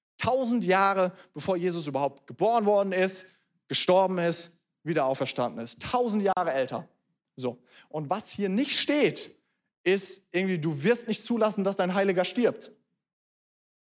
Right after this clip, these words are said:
Sondern was hier steht, ist, „Du wirst nicht zulassen, dass dein Heiliger im Grab verwest.“ <laughs> Ich find's so abgefahren. So, weil was passiert denn mit Jesus an Karfreitag? Er stirbt.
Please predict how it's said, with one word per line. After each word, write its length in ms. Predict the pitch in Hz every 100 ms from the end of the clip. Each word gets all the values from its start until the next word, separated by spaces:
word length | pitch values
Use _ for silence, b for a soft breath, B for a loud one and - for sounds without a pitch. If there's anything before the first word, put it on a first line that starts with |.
| -
Sondern 220 | 165 180
was 120 | 196
hier 120 | 202 185
steht, 260 | - 226
ist, 140 | 190 190
„Du 100 | 165
wirst 180 | 226
nicht 140 | - -
zulassen, 420 | 226 208 208 185
dass 140 | 160
dein 260 | - 147 -
Heiliger 460 | 185 202 196 208 160
im 140 | 143
Grab 580 | 143 139 156 156 - _ _
verwest.“ 720 | - 165 170 240 131 - - _ _ _ _ _ _ _ _
<laughs> 220 | 131 -
Ich 140 | 156 -
find's 180 | - -
so 60 |
abgefahren. 540 | - - - 139 117 - B B B
So, 180 | - 175 - - B 247
weil 200 | 160 185
was 120 | 226
passiert 340 | - 220 294 320
denn 120 | 262
mit 120 | 190
Jesus 600 | 202 208 175 147 - - B B
an 120 | 196
Karfreitag? 600 | 202 196 190 170 139 - B B
Er 120 | 170
stirbt. 640 | 185 269 294 - - -